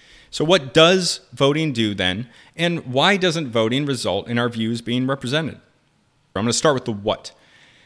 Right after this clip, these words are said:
So, uh, here's another way of thinking about voting. Voting not as deciding the policies of the representatives of a country, but voting as a legitimizer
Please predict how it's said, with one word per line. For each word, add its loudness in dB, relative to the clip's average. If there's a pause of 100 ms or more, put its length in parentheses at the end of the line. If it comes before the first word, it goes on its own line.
So, 2 (280)
uh, -20 (240)
here's 2
another 2 (440)
way 6
of 4
thinking -2
about -2
voting. -12 (1000)
Voting 4
not -4
as -2
deciding -2
the -6
policies -4
of -10
the -6
representatives -2
of -2
a -10
country, 0
but 0
voting 4
as -4
a -2
legitimizer -2